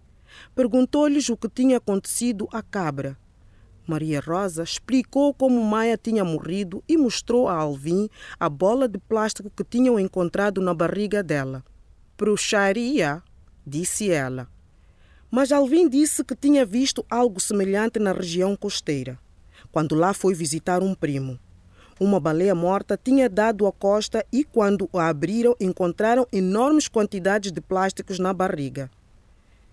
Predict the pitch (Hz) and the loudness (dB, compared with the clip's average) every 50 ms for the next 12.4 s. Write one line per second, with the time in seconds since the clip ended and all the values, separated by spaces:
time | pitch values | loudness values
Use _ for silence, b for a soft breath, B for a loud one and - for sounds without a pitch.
0 | _ - - - - - 262 277 - - 320 339 311 254 202 175 180 208 196 170 | _ -14 -12 -10 -2 2 2 2 4 4 4 4 6 6 4 4 4 4 2 2
1 | - - 170 180 185 170 151 160 175 190 - - - - 196 185 170 151 151 180 | 2 2 0 0 0 0 -2 -4 -8 -10 -12 -14 -4 0 0 0 0 0 2 2
2 | 208 240 254 247 247 - 240 240 269 302 285 240 - - 214 208 196 175 170 - | 4 4 4 2 0 0 0 2 2 2 2 0 -2 -4 -4 -2 -2 -2 -2 -2
3 | - 160 151 - - 202 202 196 175 165 151 151 143 - - - - 220 226 220 | -4 -4 -4 -4 -2 -2 -4 -2 -2 -2 -2 -2 -4 -6 -8 -4 -2 0 0 0
4 | 190 160 - - 143 131 135 143 147 156 165 175 175 175 185 - B B B B | 0 -2 -4 -4 -8 -6 -4 -2 0 0 2 2 0 0 -2 -4 B B B B
5 | B B - 320 359 359 349 - - 247 226 196 208 185 170 170 185 196 233 254 | B B 2 4 4 4 4 2 0 -4 -4 -2 -2 -4 -2 -2 0 2 2 2
6 | 247 - - - - 190 165 175 185 214 226 190 180 165 170 180 196 226 233 _ | 0 0 -2 -2 -2 -2 -2 0 0 0 0 -2 -2 -2 0 0 0 -2 -2 _
7 | - 214 - - 180 - - 226 254 285 233 220 185 156 151 160 151 151 156 156 | -10 -16 -8 -8 -8 -6 -2 -2 -2 0 0 0 -2 -2 -2 -4 -2 -2 -2 -2
8 | 165 156 156 185 190 B B B B B - - 262 269 285 277 262 240 202 208 | -2 -4 -6 -10 -10 B B B B B -2 2 4 4 6 6 6 4 4 2
9 | 208 208 240 254 208 185 208 196 202 214 254 285 302 294 - - - - - 196 | 0 2 2 0 2 2 2 4 4 4 6 6 6 4 2 0 -4 -2 -2 0
10 | 170 175 175 208 - - 196 147 151 - - - 185 196 220 233 - - 233 - | 2 2 0 0 -2 -4 -8 -8 -10 -10 -4 -2 0 0 0 -2 -2 -6 -8 -6
11 | 254 - - - 175 165 165 170 190 202 220 240 208 190 151 156 143 - - 165 | -6 -8 -4 -2 0 0 2 2 2 0 0 0 -2 -4 -8 -8 -10 -6 -2 0
12 | 165 165 180 - - - 180 165 | 0 0 0 -4 -8 -18 -18 -18